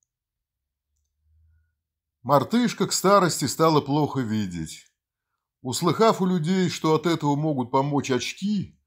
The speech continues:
она раздобыла себе их с полдюжины. Но пользоваться очками мартышка не умела. Она то прижимала их к темени, то вешала на хвост, то нюхала, то лизала,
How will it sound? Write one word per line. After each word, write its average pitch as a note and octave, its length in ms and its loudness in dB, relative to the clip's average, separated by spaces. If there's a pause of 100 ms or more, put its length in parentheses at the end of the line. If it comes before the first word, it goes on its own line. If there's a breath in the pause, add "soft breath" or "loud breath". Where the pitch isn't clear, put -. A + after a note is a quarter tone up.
(420)
она D#3+ 280 2
раздобыла F3 640 2
себе A2+ 320 0
их G2 80 -2
с - 60 -12
полдюжины. F2+ 920 -6 (720)
Но C3 120 0
пользоваться F3 580 2
очками F#3 440 0
мартышка D3+ 560 0
не C#3+ 100 -2
умела. F#2+ 720 -2 (640)
Она F3+ 300 4
то G3 160 0
прижимала E3+ 640 2
их C#3+ 200 -4
к - 60 -18
темени, C3 500 0
то B2 160 -2
вешала B2+ 420 0
на G#2+ 120 0
хвост, A2 540 -4
то C#3+ 120 0
нюхала, A2+ 580 0
то A#2+ 120 0
лизала, A2 800 2